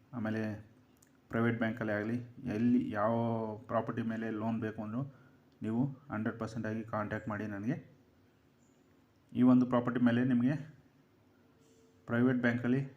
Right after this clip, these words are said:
ಲೋನು ಪ್ರೊವೈಡ್ ಮಾಡ್ಕೊಡ್ತೀನಿ.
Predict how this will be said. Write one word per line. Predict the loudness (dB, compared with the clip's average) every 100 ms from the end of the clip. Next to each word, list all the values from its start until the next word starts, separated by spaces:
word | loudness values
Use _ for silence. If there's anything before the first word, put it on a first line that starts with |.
| -20 -8
ಲೋನು | -2 2 4 2 -4 -18 -20 -20 _ _ _ _ _ _ _ _ _ _ _ _ -6
ಪ್ರೊವೈಡ್ | 0 2 2
ಮಾಡ್ಕೊಡ್ತೀನಿ. | -2 -2 -4 -2